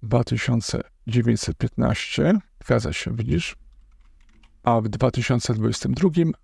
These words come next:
mamy wartość tysiąc sześćset dziewięćdziesiąt dziewięć. Sprawdzimy oczywiście. I zgadza się,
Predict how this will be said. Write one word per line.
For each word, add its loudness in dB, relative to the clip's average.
mamy 4
wartość 0
tysiąc 2
sześćset 2
dziewięćdziesiąt 2
dziewięć. 0
Sprawdzimy 0
oczywiście. -2
I 2
zgadza -2
się, -8